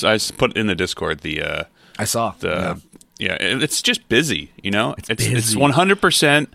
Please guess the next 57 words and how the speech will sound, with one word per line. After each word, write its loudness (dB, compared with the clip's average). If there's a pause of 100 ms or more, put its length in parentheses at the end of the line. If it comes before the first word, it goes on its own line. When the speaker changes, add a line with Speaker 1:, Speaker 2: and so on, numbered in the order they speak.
(460)
Speaker 1:
first 2
world 4
problems. 2
Speaker 2:
Can 4
I, 4
Speaker 1:
A 2
hundred 2
percent 2
first 2
world 2
problem. -2
Speaker 2:
So, -2 (100)
so -4 (180)
my, -4
my -4
new -2
director, -4
Steve, -8
was -12
telling -6
me -4
the -10
story -8
about -8
how -12
he -14
was -12
like, -14 (300)
had -2
to 0
go -2
to -2
some -6
dinner -4
that -6
U -4
S -12
A -8
Today -6
had, -6
and -16
it -8
was, -10
like, -14
a -18
bunch -6
of, -6
like, -8
the -12
higher -8
ups -14
at, -12
from -14
U -10
S -16
A -12
Today. -16